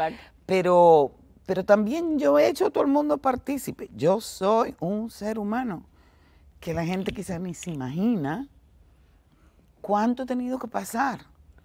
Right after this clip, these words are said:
Speaker 2: ¿Me entiendes?
Speaker 1: Yo estaba hablando con mi productora que yo estaba con una duda de que si en algún momento tuviste cáncer. Ella me dice, "No, no, ella se sometió a una cirugía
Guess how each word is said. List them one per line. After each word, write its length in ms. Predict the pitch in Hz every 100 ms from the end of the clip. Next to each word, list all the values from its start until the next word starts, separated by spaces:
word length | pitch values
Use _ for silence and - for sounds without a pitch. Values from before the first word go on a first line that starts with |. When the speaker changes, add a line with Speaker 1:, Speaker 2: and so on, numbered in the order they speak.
| _ _ 135
Speaker 2:
¿Me 60 |
entiendes? 580 | 180 196 247 165 131 165
Speaker 1:
Yo 60 | 196
estaba 240 | - 214
hablando 320 | 277 285 277
con 140 | 269 240
mi 80 |
productora 720 | 220 220 208 202 - 190 208 208
que 340 | - 180 160
yo 180 | 185 180
estaba 440 | - 202 196 196
con 240 | 196 185 175
una 220 | 196 214
duda 320 | 190 185 196
de 120 | 175
que 120 | 180 170
si 160 | -
en 160 | 165 165
algún 280 | 160 156 170
momento 420 | 190 190 196 190
tuviste 420 | 175 170 - 202
cáncer. 340 | 160 175 190
Ella 160 | 170 185
me 120 | 185
dice, 220 | 202 -
"No, 200 | 185 214
no, 140 | 196 156
ella 180 | 170 196
se 100 | 220
sometió 380 | 233 202 202
a 20 | 202
una 220 | 208 202
cirugía 500 | 214 226 220 175